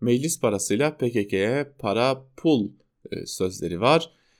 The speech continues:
"H D P'nin P K K'yi finanse etme alışkanlığı sınır tanımıyor. Dört H D P'li milletvekili meclisin iletişim harcaması için verdiği parayla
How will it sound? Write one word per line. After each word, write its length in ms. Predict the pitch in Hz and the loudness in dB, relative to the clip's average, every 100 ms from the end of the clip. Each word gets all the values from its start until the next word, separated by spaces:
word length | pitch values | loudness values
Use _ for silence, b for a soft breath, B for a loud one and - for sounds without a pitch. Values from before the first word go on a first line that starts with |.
| _ - | _ -4
"H 220 | 120 123 | -2 2
D 160 | 135 135 | 2 6
P'nin 280 | 151 180 | 4 4
P 180 | 180 147 | 0 0
K 140 | 139 139 | 0 0
K'yi 180 | 151 | 0
finanse 460 | 170 151 139 143 175 | 0 -2 -4 -2 2
etme 300 | 147 - 147 | 2 2 -2
alışkanlığı 640 | 104 123 - 123 127 151 | 0 -2 -2 -2 0 -2
sınır 280 | 160 143 151 | -2 -2 -2
tanımıyor. 680 | 151 127 127 113 131 147 123 | 0 -2 0 0 2 2 2
Dört 180 | 147 147 | 0 2
H 140 | 127 | 0
D 120 | 120 | 0
P'li 180 | 113 110 | 0 -2
milletvekili 640 | 104 101 90 - 98 113 123 | -2 -2 -2 -2 -2 0 2
meclisin 560 | 117 101 101 - 92 | 0 0 -2 -2 -4
iletişim 500 | - 98 98 - 185 | -2 -2 -2 -2 0
harcaması 480 | 165 110 92 90 87 | 0 0 -2 -4 -4
için 240 | 87 95 95 | -6 -4 -4
verdiği 320 | 87 87 85 | -4 -6 -2
parayla 640 | 123 151 120 107 143 156 | 2 4 4 4 2 0